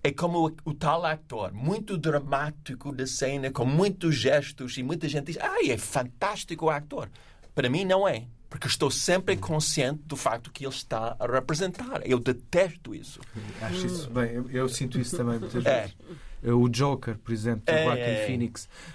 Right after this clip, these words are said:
Speaker 2: eh, para além de eu ach-, até achar que não, não, não era um, um bom, um bom filme, está sempre a ver que ele está a querer ser um bom ator e que está
Speaker 1: É.
Speaker 2: a querer... Não, não, não, não quer dizer que ele não tenha
Speaker 1: Sim,
Speaker 2: um
Speaker 1: sim,
Speaker 2: talento
Speaker 1: sim,
Speaker 2: enorme,
Speaker 1: sim,
Speaker 2: mas,
Speaker 1: sim.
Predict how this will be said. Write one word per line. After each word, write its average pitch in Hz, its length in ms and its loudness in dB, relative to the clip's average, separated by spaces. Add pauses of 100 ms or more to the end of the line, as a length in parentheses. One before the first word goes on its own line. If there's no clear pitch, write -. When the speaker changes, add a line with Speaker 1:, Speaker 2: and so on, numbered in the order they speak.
(160)
Speaker 2:
eh, 131 140 -10 (160)
para 123 100 4
além 143 140 6
de 135 80 4
eu 127 60 2 (120)
ach-, - 140 -2
até 127 200 0
achar 131 200 0
que - 160 -12
não, 120 240 4
não, 117 100 0 (100)
não 117 140 4
era 120 100 6
um, 117 240 4
um 113 120 4
bom, 113 260 4
um 117 160 2
bom 120 140 4
filme, 117 260 -4 (180)
está 127 160 -2
sempre 175 600 2
a - 20 0
ver 139 240 2
que 147 180 0
ele 156 120 4
está 151 220 -4
a - 20 -2
querer 143 160 -6
ser 139 200 -6
um 131 80 -4
bom 127 120 -2
ator 123 280 -2
e 120 60 -4
que - 60 -10
está 135 160 2
Speaker 1:
É. 131 80 2
Speaker 2:
a - 20 -2
querer... 120 140 -2 (180)
Não, 165 180 6
não, 180 220 2
não, 147 220 2
não 123 180 -2
quer 131 120 2
dizer 139 120 0
que 147 80 -6
ele 156 80 0
não 151 80 0
tenha 147 200 0
Speaker 1:
Sim, 381 60 6
Speaker 2:
um 202 80 6
Speaker 1:
sim, 139 60 0
Speaker 2:
talento 120 240 4
Speaker 1:
sim, - 80 -2
Speaker 2:
enorme, 120 240 2
Speaker 1:
sim, 110 80 2
Speaker 2:
mas, 110 80 -2
Speaker 1:
sim. 320 160 -2